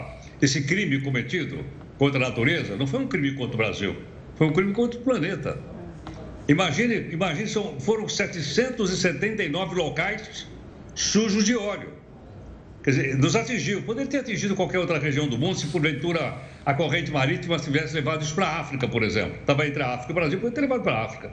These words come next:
Mas eu acho que, num momento como esse, a, a comunidade internacional também tem que ficar principalmente de olho em pe-, em, em produtos perigosos. E é bom lembrar, esse petróleo, ele causa câncer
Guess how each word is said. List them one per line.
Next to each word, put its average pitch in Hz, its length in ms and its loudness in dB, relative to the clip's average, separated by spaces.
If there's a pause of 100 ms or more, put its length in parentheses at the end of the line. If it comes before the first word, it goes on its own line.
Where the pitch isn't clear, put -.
(420)
Mas 151 100 6
eu 180 100 4
acho 180 220 -2
que, 196 80 0
num 190 80 2
momento 160 320 0
como 143 180 0
esse, 175 520 -2
a, 123 1080 0
a 113 40 2
comunidade 196 640 2
internacional 135 640 0
também 135 420 0 (160)
tem 165 140 2
que - 80 -6
ficar - 580 0 (180)
principalmente 190 960 2
de 127 140 0
olho 170 260 2
em 165 140 -2
pe-, 143 760 0
em, 151 40 0
em 143 40 2
produtos 156 420 -2
perigosos. 143 680 0 (460)
E 127 40 8
é 135 60 8
bom 196 140 4
lembrar, 165 280 2
esse 135 140 -2
petróleo, 151 540 -2 (260)
ele 165 200 4
causa 143 360 2
câncer 226 640 -2